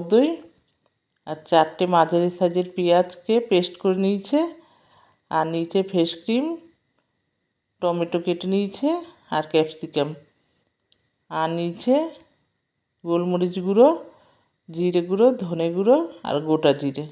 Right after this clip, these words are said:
এবার বাটারটা একটা কড়াই বসিয়েছে, কড়াইটা গরম হয়ে গেছে। এবার একশো গ্রাম বাটার এখানে দিয়ে দিল। বাটারটা মেল্ট হয়ে গেলে এর মধ্যে গরম মশলা, মানে ছোটো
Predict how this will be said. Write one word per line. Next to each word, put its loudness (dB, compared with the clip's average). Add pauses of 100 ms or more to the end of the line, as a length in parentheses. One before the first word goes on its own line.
(2250)
এবার 0 (420)
বাটারটা 2 (120)
একটা -4 (100)
কড়াই 6
বসিয়েছে, -6 (100)
কড়াইটা 4
গরম 4 (100)
হয়ে 0
গেছে। -2 (120)
এবার 6
একশো -4
গ্রাম 2
বাটার 6 (600)
এখানে 0 (120)
দিয়ে 0
দিল। 0
বাটারটা 2 (100)
মেল্ট 0
হয়ে 2
গেলে 2
এর 2
মধ্যে 0 (100)
গরম 4
মশলা, 0 (680)
মানে 0 (520)
ছোটো 0